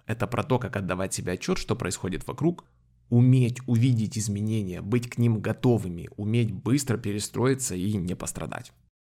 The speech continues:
Да, это реактивная позиция или позиция реагирования на что происходит вокруг. И, наверное, юнцы и девушки, начавшие стартап, скажут мне: «Камон, чувак, мы всех порвём, это прорыв, мы крутые, о чём ты говоришь, какая реактивная позиция, надо формировать, надо двигаться вперёд».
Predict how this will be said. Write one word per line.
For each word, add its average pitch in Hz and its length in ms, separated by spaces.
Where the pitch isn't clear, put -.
Да, 104 280
это 113 400
реактивная 110 580
позиция 101 520
или 90 100
позиция 95 520
реагирования 90 840
на 87 140
что - 180
происходит 82 560
вокруг. 82 380
И, 147 80
наверное, 104 520
юнцы 95 460
и 92 60
девушки, 92 680
начавшие 98 580
стартап, 95 480
скажут 92 380
мне: 90 140
«Камон, 147 400
чувак, 120 400
мы 123 100
всех 131 260
порвём, 98 460
это 117 160
прорыв, 120 560
мы 117 140
крутые, 104 680
о 104 80
чём 147 180
ты 123 100
говоришь, 95 460
какая 127 360
реактивная 104 480
позиция, 85 500
надо 110 240
формировать, 127 640
надо 95 260
двигаться 104 440
вперёд». 123 440